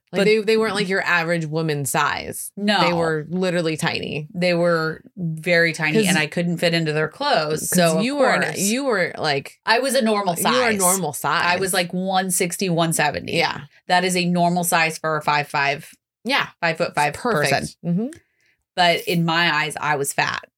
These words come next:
Speaker 2: Right.
Speaker 1: And in my eyes, no, no guy looked at me when I was next to them.
Speaker 2: Yeah.
Speaker 1: But the, the fact was, is they were two years older than me. So when I was fifteen, they were <laughs> like,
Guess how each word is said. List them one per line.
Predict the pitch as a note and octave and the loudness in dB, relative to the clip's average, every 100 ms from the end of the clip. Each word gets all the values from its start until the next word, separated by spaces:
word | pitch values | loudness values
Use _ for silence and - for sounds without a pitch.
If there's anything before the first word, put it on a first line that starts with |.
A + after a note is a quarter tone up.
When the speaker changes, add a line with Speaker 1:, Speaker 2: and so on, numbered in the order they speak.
| _ _ - - - - | _ _ -20 -20 -20 -10
Speaker 2:
Right. | D3+ C#3+ A#2 - _ _ _ _ | -6 -6 -8 -14 _ _ _ _
Speaker 1:
And | - F#3 F3 E3 - | -2 2 2 2 0
in | F3 E3+ | 0 2
my | E3+ E3 E3 | 2 2 2
eyes, | D3+ D3+ | 0 0
no, | E3+ D#3+ D#3 D#3 | 0 0 0 0
no | F3 F#3 F3 | 0 2 0
guy | F3+ F3 G3 G3 | 2 2 2 2
looked | E3+ D#3 | -2 0
at | E3 D3 | -2 -2
me | C#3+ B2 D#3+ - _ _ _ _ _ _ _ _ _ | -4 -4 -8 -12 _ _ _ _ _ _ _ _ _
when | F3 | 0
I | D#3+ D#3 | 2 2
was | D3+ | 0
next | D3+ C#3 - | -2 -2 -4
to | D3+ | -2
them. | - F2+ - - _ _ _ _ _ - | -2 -4 -8 -18 _ _ _ _ _ -8
Speaker 2:
Yeah. | D3+ C#3 - - _ - | -2 -2 -4 -10 _ -10
Speaker 1:
But | F3+ F3+ | -4 0
the, | F3+ E3+ | 0 0
the | E3+ | -2
fact | F3 D3+ - | -2 -2 0
was, | E3+ E3+ | 0 0
is | D#3+ | -2
they | E3 | -2
were | D#3 D3 | 0 -2
two | - | -4
years | - - - | -4 -6 -8
older | - - | -8 -8
than | - | -8
me. | - - | -6 -2
So | - - | -2 -2
when | G2 | -2
I | G2 | -2
was | E3+ | -4
fifteen, | - - - - - E3+ | -4 -6 -6 -6 -2 -2
they | F3 E3+ | -2 0
were | E3 E3+ G3 A3 A3 | 0 0 0 0 0
<laughs> | A3 A3+ - - | 0 -2 -8 -2
like, | A#3 - | -2 -2